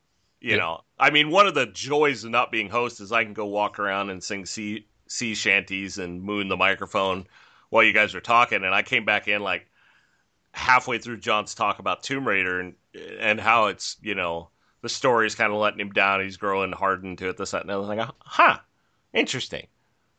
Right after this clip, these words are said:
Speaker 1: You know, because not everybody takes, perceives things the same way. I mean, the story had a lull, but it picked up again emotionally toward the end,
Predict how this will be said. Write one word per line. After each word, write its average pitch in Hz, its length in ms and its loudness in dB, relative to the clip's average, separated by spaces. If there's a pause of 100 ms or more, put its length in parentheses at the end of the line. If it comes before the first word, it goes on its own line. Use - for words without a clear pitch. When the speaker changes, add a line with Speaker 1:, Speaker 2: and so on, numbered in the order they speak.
(300)
Speaker 1:
You 135 100 2
know, 131 120 8
because 135 220 -2
not 151 320 8
everybody 123 460 4
takes, 123 460 -2
perceives 123 520 -10
things 85 280 -8
the 87 80 -16
same 85 240 -6
way. 82 320 -4
I 90 60 -8
mean, 95 180 -6
the 95 60 -6
story 123 500 2 (200)
had 127 240 4
a 92 60 0
lull, 98 440 4
but 90 280 -2 (100)
it 92 140 -8 (140)
picked - 240 -6
up 101 140 -4
again 90 500 -6
emotionally 90 600 -6
toward 82 260 -6
the 80 140 0
end, 95 340 4